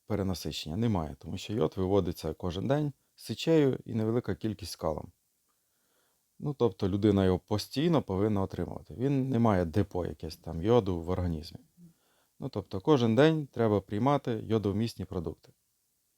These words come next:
Speaker 2: Люди починають самолікування, наносять сітки на тіло,
Speaker 1: Добре,
Speaker 2: е,
Speaker 1: це
Speaker 2: декілька
Speaker 1: взагалі
Speaker 2: капельок, е, капають, е, приймають, е.
Speaker 1: Дивіться, просто найкраще для організму завжди те, що надходить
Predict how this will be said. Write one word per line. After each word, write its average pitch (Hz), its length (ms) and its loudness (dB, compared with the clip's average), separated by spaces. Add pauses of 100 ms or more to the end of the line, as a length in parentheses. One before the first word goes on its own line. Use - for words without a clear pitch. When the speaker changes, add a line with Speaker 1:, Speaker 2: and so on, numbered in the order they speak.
(720)
Speaker 2:
Люди 190 260 -4
починають 180 540 -10
самолікування, 185 880 -6
наносять 185 600 -4
сітки 220 580 -10
на 202 180 -4
тіло, 185 640 -2 (320)
Speaker 1:
Добре, 98 180 -4
Speaker 2:
е, 87 220 -4
Speaker 1:
це 101 200 2
Speaker 2:
декілька 180 160 -6
Speaker 1:
взагалі 98 640 6
Speaker 2:
капельок, 208 600 -2 (160)
е, 190 120 -2
капають, 190 840 -4
е, 180 160 -4
приймають, 185 920 -4
е. 170 320 -8
Speaker 1:
Дивіться, 120 340 6
просто 143 500 8
найкраще 123 540 6
для 110 120 6
організму 117 460 4
завжди 95 340 4
те, 143 220 0
що 101 380 2
надходить 98 720 0